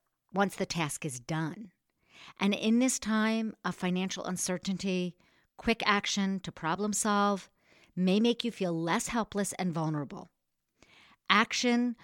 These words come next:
toward getting your finances under control, and I'm not talking about impulsive decisions here, but direct action to try to forestall some of those bills, to get some grants, to get some grace period here, may make you feel more empowered,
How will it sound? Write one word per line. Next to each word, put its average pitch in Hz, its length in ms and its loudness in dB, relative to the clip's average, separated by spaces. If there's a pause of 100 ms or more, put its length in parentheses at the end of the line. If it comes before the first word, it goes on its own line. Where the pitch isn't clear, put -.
(180)
toward 175 180 -2
getting 180 220 0
your 226 80 2
finances 208 680 2
under 175 220 -2
control, 226 640 -2
and 175 100 -6
I'm 202 60 -4
not 214 180 -4
talking 240 320 -2
about 190 240 0
impulsive 185 440 -4
decisions 226 580 0
here, - 280 -10 (300)
but 185 160 -4
direct 170 520 -2
action 180 520 -2
to - 100 -4
try 165 200 -2
to 175 80 0
forestall 180 720 4
some 160 220 -2
of 160 80 -4
those 190 220 -2
bills, - 560 2 (300)
to - 60 -6
get 175 200 -2
some 220 220 0
grants, 220 680 2 (280)
to 165 100 -6
get - 220 -2
some 190 500 2 (680)
grace 233 480 6
period - 460 -8
here, - 340 -8 (280)
may 208 180 6
make 233 240 4
you 220 60 0
feel 190 180 -2
more 196 380 6
empowered, 160 600 -2